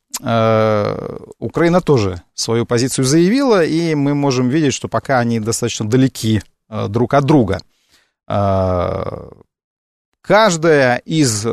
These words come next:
сторон пытается убедить другую, что у нее на руках есть очень серьезные козыри, и, э, поэтому оппоненты должны все-таки услышать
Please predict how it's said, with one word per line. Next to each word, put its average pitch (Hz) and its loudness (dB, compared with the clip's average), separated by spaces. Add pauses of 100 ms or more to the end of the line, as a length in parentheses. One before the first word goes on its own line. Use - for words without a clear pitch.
(120)
сторон 202 2
пытается 139 0
убедить 135 -2
другую, 190 0
что 147 0
у 135 -4
нее 147 2
на 160 2
руках 147 0
есть 135 -4
очень 123 -4
серьезные 113 2 (440)
козыри, 208 2 (500)
и, 127 4 (240)
э, 95 -10 (960)
поэтому 180 2 (320)
оппоненты 135 -2
должны 117 0
все-таки 120 -4 (100)
услышать 196 2